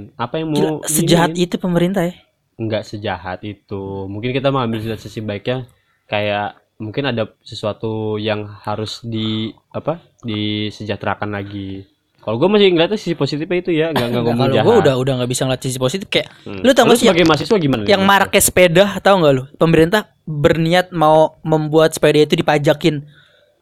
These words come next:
Speaker 1: Itu menurut gue make sense. Karena gue yang hampir setiap hari di jalan tuh, pesepeda itu udah mulai agak,
Speaker 2: Iya,
Speaker 1: agak barbar.
Speaker 2: iya, maksud gue kan pemerintah di sini ngeliat peluang di mana ada celah yang lagi rame,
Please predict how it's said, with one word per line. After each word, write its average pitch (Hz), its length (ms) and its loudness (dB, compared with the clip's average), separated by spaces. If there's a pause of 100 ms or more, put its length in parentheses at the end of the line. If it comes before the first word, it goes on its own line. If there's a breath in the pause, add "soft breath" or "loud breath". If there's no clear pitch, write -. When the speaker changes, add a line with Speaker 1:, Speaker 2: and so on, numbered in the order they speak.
(140)
Speaker 1:
Itu - 180 0
menurut 269 240 6
gue 277 100 2
make 240 140 4
sense. 139 320 0 (200)
Karena 180 200 2
gue 240 160 2
yang 240 160 6
hampir 190 240 0
setiap 190 280 0
hari 180 200 2
di 175 140 0
jalan 196 260 2
tuh, 247 360 2
pesepeda 180 440 2
itu 208 140 0
udah 226 100 4
mulai 175 240 4
agak, 143 480 2 (300)
Speaker 2:
Iya, 196 180 4
Speaker 1:
agak 135 80 2
barbar. 156 300 4
Speaker 2:
iya, 175 140 6
maksud 165 260 0
gue 196 100 6
kan 240 140 4
pemerintah 170 360 2
di 190 120 0
sini 220 160 2
ngeliat 156 340 2
peluang 160 340 6
di 147 80 0
mana 147 280 4
ada 147 160 4
celah 139 420 2
yang 139 220 2
lagi 139 420 2
rame, 135 400 0